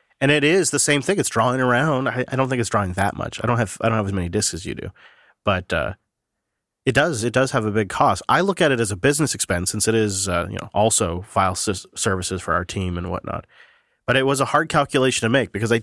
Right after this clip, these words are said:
did, I did really like when I could going lower power because I often went, that also meant less noise, less heat, less costs, less complexity. So I do,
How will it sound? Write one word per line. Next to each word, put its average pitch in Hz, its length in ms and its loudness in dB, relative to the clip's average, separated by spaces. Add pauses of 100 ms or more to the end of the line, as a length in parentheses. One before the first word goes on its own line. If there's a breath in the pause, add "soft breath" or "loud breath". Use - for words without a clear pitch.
(140)
did, 165 300 4 (460)
I 131 120 2
did 147 440 0 (520 loud breath)
really 170 360 6
like 123 500 0 (720)
when 131 120 2
I 123 80 2
could 113 480 2
going 104 300 0
lower 123 240 2
power 98 560 -2
because 117 200 0
I 120 80 4
often 131 420 2
went, 120 240 0
that 123 120 4
also 127 240 0
meant 110 140 -2
less 107 240 -2
noise, 143 340 0 (840)
less 113 240 0
heat, - 460 0 (480)
less 98 200 -2
costs, 147 640 0 (200)
less 101 200 -4
complexity. 123 760 0 (540 soft breath)
So - 140 2
I 139 60 2
do, 202 320 0